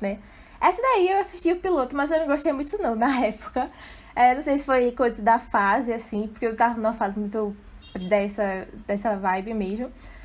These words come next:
Mas Blackish, depois de eu assistir, eu comecei pro M, mas obviamente não ia dar tempo de assistir as seis temporadas. Mas aí eu gostei que só, é, eu rio que só. E, não sei, eu super confio no Kenya, véi, pra fazer esse filme.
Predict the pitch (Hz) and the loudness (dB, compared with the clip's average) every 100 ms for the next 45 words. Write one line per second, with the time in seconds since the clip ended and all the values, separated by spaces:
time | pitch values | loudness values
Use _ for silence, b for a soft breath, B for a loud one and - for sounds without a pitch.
0 | B 214 226 233 269 269 247 247 330 311 | B 0 4 4 2 4 4 4 0 -2
1 | 302 285 262 262 262 277 285 277 - 220 | 0 0 0 0 0 0 -2 -4 -6 -6
2 | 233 262 262 302 277 285 - 254 247 285 | -4 -4 0 0 2 0 0 -2 0 0
3 | 240 208 254 233 233 220 254 240 233 240 | 0 0 0 0 0 -2 -2 -2 -2 -2
4 | 285 349 254 226 233 240 196 220 220 233 | 0 2 0 2 2 0 -8 -4 -4 -4
5 | - 220 226 - 220 262 - 220 196 208 | -4 -4 -2 -4 -4 -4 0 0 0 -4
6 | 285 B B B B - 254 277 277 294 | -8 B B B B 2 4 4 2 2
7 | 311 415 349 349 - 294 247 254 - 262 | 0 0 0 -2 2 4 4 2 0 4
8 | 240 233 233 233 - 269 320 262 285 - | 4 2 -2 -8 -2 0 0 -2 -6 -4
9 | - 196 202 B B B B - - 240 | -2 -2 -4 B B B B -8 -4 -2
10 | 240 240 233 233 226 233 247 - - 262 | 0 0 0 0 -2 -2 -2 -4 -6 -4
11 | 320 415 330 277 277 294 330 330 320 349 | -2 2 2 2 0 0 0 0 -2 -2
12 | 269 254 262 240 190 196 208 196 208 208 | -2 -2 -4 -6 -4 -4 -2 -4 -6 -6
13 | 233 208 202 196 214 208 226 - 208 202 | -4 -2 -4 -4 -8 -8 -10 -4 -2 -2